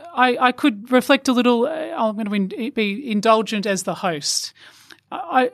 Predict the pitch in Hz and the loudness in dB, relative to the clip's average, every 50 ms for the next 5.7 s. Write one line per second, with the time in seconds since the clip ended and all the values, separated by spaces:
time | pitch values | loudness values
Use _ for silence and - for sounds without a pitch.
0 | - 254 262 277 285 - 277 277 254 233 208 247 233 220 226 220 - 240 214 202 | 2 4 4 4 4 4 4 6 6 6 4 4 4 4 4 4 6 4 4 4
1 | 185 165 - 208 190 196 202 214 190 - 220 196 185 185 170 185 180 175 190 190 | 2 2 2 4 4 4 4 2 0 0 0 0 0 0 0 0 0 2 2 2
2 | 185 185 - - 226 196 190 190 190 240 - - 220 196 202 208 214 - - 214 | 0 0 -2 -2 0 0 2 2 0 -2 -2 0 2 4 4 4 4 4 2 0
3 | - - 214 190 180 175 185 202 196 - - - 220 185 175 208 202 202 190 175 | 2 2 2 0 2 0 0 0 -2 -4 -6 -6 -4 -2 0 0 0 0 0 -2
4 | 196 190 180 180 180 185 240 190 180 175 175 170 185 175 180 170 175 180 - 196 | -2 -4 -4 -4 -4 -4 -4 -4 -4 -4 -2 0 0 0 0 0 -2 -4 -4 -4
5 | 175 170 165 170 - 175 170 170 - - - - - | -4 -4 -4 -6 -8 -10 -10 -8 -8 -8 -10 -10 -12